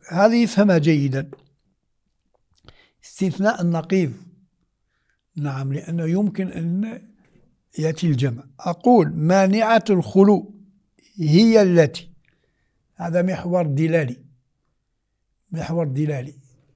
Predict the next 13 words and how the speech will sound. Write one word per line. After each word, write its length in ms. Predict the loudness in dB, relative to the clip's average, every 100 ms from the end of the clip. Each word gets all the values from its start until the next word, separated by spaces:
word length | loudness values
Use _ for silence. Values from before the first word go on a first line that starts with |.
| _ -8
نعم، 260 | -6 -8 -14 -20 _ _ _ _ _ _ _ -10
يعني 420 | -8 -4 -4 -6 -10 -6
ما 160 | -2
هو 180 | 0 0
مدلولها؟ 840 | 0 0 0 0 0 0 0 -4 -8 -20 _ _ _ _ _ _ _ _ _ _ _ 0
"التي 720 | 2 2 2 0 0 -2 -4 -8
حكم 880 | -6 2 2 2 0 0 2 0
فيها 640 | 0 -2 0 0 -2 -6 -20 _
بامتناع 1120 | -6 0 2 2 -2 -4 -2 0 2 2 2 -2
اجتماع 1040 | -2 -2 -4 -6 -2 0 2 2 2 0 -2 -2 -14 _ _ _ _ _ _ _ _ _ _ _ _ _ _ _ _ _ -12
جزئيها 1120 | -6 -2 2 4 4 0 -6 -4 2 6 6
على 260 | 6 4 2
الكذب"، 380 | 0 -2 -2